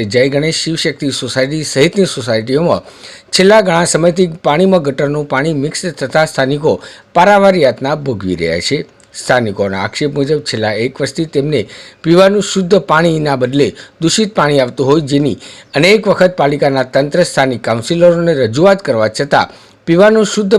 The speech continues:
પાણી ન મળતા આજ રોજ વોર્ડ નંબર અગિયારની જય ગણેશ શિવશક્તિ સોસાયટીના રહીશોએ ઢોલ વગાડી, માટલા ફોડી તથા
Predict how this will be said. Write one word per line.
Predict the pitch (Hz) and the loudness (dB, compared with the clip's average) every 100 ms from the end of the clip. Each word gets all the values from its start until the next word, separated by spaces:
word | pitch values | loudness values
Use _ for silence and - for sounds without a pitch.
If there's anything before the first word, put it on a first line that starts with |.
| 180 | 2
પાણી | 139 131 | -2 0
ન | 120 120 | -2 -2
મળતા | 143 190 147 135 | 0 2 2 2
આજ | 120 127 | 0 2
રોજ | 147 - - - - 143 | 2 0 -14 -20 -6 0
વોર્ડ | 190 196 | 2 2
નંબર | 202 208 147 | 2 2 2
અગિયારની | 139 160 175 165 | 2 2 2 0
જય | 147 160 | 0 0
ગણેશ | 165 175 170 | 0 0 -2
શિવશક્તિ | - 170 - 143 156 - | -4 -4 -4 -6 -8 -6
સોસાયટીના | 127 123 127 139 147 147 120 | -4 -2 -2 -2 0 0 0
રહીશોએ | 123 - 175 113 - - - - 117 117 | -2 2 2 2 -6 -20 -20 -14 -6 2
ઢોલ | 202 214 | 4 6
વગાડી, | 180 170 175 185 | 4 4 2 2
માટલા | 156 131 170 151 | -2 0 0 2
ફોડી | 165 165 151 | 0 0 -2
તથા | 139 | 0